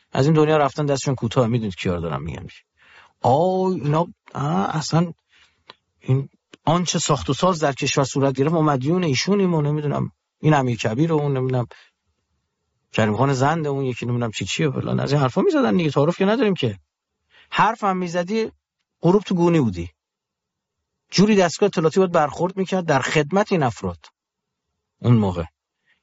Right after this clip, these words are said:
یه سری از هم متدین معترض بودن، گفتن: «آقا، این مسیر کج داره میره. آقا، ما داریم می‌بینیم.» خواص خراب کرده بودن مردم عادی. بعض ما، ما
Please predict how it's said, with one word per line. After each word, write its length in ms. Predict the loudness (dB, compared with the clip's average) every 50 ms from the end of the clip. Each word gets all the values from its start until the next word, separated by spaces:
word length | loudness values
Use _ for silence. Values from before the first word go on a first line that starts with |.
| _ 0
یه 80 | 0 2
سری 180 | 4 4 4
از 140 | 2 2 2
هم 120 | -2 -2 -2
متدین 460 | -2 -2 -2 -2 0 0 0 0 0
معترض 480 | 0 0 -2 -4 -6 -6 -6 -6 -8
بودن، 200 | -10 -12 -16 -20 -20 _ _ _ _ _ _ _ _ _ _ _ _
گفتن: 180 | -4 -2 0
«آقا، 140 | 2 2 2
این 140 | 2 2 2
مسیر 300 | 0 0 -2 -2 -2 -2
کج 300 | 0 2 0 0 2 0
داره 160 | -2 -4 -4
میره. 180 | -4 -6 -8 -10
آقا، 560 | -12 -16 -20 -20 _ _ _ _ -2 2 2
ما 100 | 4 4
داریم 180 | 4 4 4 2
می‌بینیم.» 340 | 2 2 0 -2 -4 -6 -10 _ _ _ _ _ _ _ _ _ _ _ _ _ _ _ _ _ _ _ -20 -20 _ _ _ _ _ _ _ _
خواص 760 | -4 -2 -2 0 0 0 0 2 2 2 2 2 2 0 0 -4 -8 -14 -18 -20 _ _ _ _ _ _ _ _ _
خراب 320 | -8 -4 -2 -2 -2 -2 -2
کرده 200 | -6 -8 -8 -10
بودن 220 | -12 -14 -14 -10 -8
مردم 300 | -6 -6 -6 -6 -6 -6
عادی. 260 | -6 -8 -10 -14 -18 -18 _ _ _ _ _ _ _ _ _
بعض 240 | 0 0 0 2 2
ما، 140 | 0 0 2
ما 280 | 2 2 2 0 0